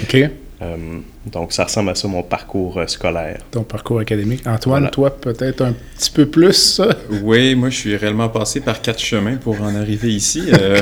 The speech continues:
Speaker 3: <laughs> premièrement, ça a été, euh, les Forces armées canadiennes, euh, le Collège militaire,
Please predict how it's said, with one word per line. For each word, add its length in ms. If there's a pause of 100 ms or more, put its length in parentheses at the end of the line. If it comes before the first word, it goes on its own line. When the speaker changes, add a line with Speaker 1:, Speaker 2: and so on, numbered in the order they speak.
(100)
Speaker 3:
<laughs> 100
premièrement, 500
ça 160
a 40
été, 320
euh, 160
les 120
Forces 300
armées 240
canadiennes, 840
euh, 160
le 140
Collège 440
militaire, 580